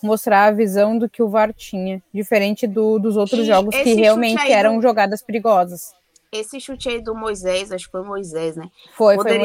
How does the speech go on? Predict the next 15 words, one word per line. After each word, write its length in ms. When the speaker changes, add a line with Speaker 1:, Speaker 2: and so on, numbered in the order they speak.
Speaker 1:
Moisés 20
Speaker 2:
ter 40
Speaker 1:
que 60
Speaker 2:
mudado 420
Speaker 1:
chutou. 160
Speaker 2:
a 120
história 340
do 100
jogo. 480
Cara, 420
aquela, 400
ali 200
não 80
passava 400
Speaker 1:
Nós 160